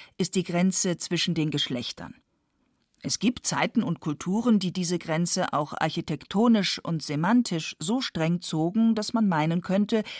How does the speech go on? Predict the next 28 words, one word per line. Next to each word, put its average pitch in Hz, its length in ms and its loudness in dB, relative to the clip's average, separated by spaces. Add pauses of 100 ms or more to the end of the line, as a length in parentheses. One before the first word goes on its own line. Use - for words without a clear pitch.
(140)
Männer 240 360 4
und 190 140 0
Frauen 202 440 2
gehörten 190 460 0
zwei 175 300 0
verschiedenen 196 560 -2
Reichen 202 440 2
an, 139 300 -2 (380)
würden 190 400 2
verschiedene 220 500 2
Sprachen 208 480 2
sprechen 165 480 -2 (340)
und 175 220 -4
hätten 170 340 -2
verschiedene 190 560 0
Formen 175 440 2
der 156 120 -4
Zugehörigkeit. - 1000 -6 (1000)
Kein 214 320 4
Wunder, 262 320 4
dass 185 220 0
man 185 120 4
sich 175 220 -2
das 165 160 -2
Verhältnis 160 680 -2
zwischen 156 280 -4
den 147 160 -2
Geschlechtern 170 640 -2